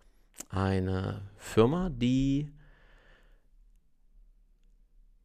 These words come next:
Konkurrenz zur Physiotherapie bietet. Vor allem für Sportler. Für Menschen, die sich bewegen wollen. Für Menschen,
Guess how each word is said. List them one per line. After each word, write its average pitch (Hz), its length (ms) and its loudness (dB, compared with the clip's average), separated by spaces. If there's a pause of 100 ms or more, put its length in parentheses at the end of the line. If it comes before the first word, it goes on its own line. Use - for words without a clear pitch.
(1000)
Konkurrenz 139 640 2
zur 156 160 2
Physiotherapie 92 1160 0 (2000)
bietet. - 540 -10 (140)
Vor - 260 2
allem 147 220 4
für 147 120 -2
Sportler. - 460 -6 (500)
Für 110 100 2
Menschen, 123 360 2
die 113 100 2
sich 101 180 -2
bewegen 90 400 2
wollen. 95 320 2 (640)
Für - 140 2
Menschen, 117 480 2